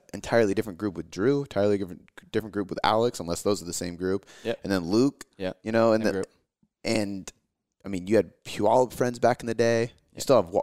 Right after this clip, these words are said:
Speaker 1: uh, Central
Speaker 2: Yeah.
Speaker 1: friends. You know what I mean? It's just
Speaker 2: Yeah.
Speaker 1: like, I don't know, dude. And then I, but I, I told you originally, I was like, "What do you have, like, sixteen best groomsmen?"
Speaker 2: <laughs>
Speaker 1: And you're like, "No, I narrowed it down." But, um,
Speaker 2: I could have had seven, but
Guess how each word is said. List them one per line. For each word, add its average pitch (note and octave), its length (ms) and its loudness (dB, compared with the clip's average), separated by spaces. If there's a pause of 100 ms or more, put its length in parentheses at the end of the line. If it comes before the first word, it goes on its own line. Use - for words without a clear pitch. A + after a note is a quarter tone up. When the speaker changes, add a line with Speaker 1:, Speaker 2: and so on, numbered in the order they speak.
(120)
Speaker 1:
uh, D#2+ 480 0
Central B2 680 -4
Speaker 2:
Yeah. G2 180 -6
Speaker 1:
friends. A#2 200 0
You C3+ 60 2
know C#3+ 60 6
what B2+ 80 4
I - 20 4
mean? A#2+ 200 2
It's A2+ 120 0
just F#2 160 -2
Speaker 2:
Yeah. G#2 80 0
Speaker 1:
like, - 180 -4 (800)
I - 40 -16
don't A2+ 120 -8
know, G2+ 220 -2
dude. C#2+ 240 -4
And A#2+ 180 -2
then E3 80 4
I, B2 180 6
but A2 200 4
I, A#2 300 8
I G#2+ 40 0
told A2 220 -4
you G2+ 140 0
originally, F2 320 -2
I E2 40 -6
was E2 120 -8
like, E2 160 -8 (120)
"What F#2+ 160 -10
do F#2+ 60 -8
you F2+ 80 0
have, D#2+ 80 0
like, - 160 -6
sixteen F#2+ 540 -8
best - 240 -4 (200)
groomsmen?" G#2+ 540 -4
Speaker 2:
<laughs> - 0 -
Speaker 1:
And - 100 -2 (360)
you're F2+ 120 -6
like, - 200 -6
"No, - 200 -10 (160)
I F#2+ 60 -12
narrowed E2+ 240 -8
it - 100 -8
down." D#2 220 -6 (640)
But, F#2 360 6
um, D#2+ 460 0 (340)
Speaker 2:
I A2 40 -14
could D#3 160 -6
have E3+ 60 4
had A2+ 100 0
seven, C2+ 340 -6
but B1+ 220 -10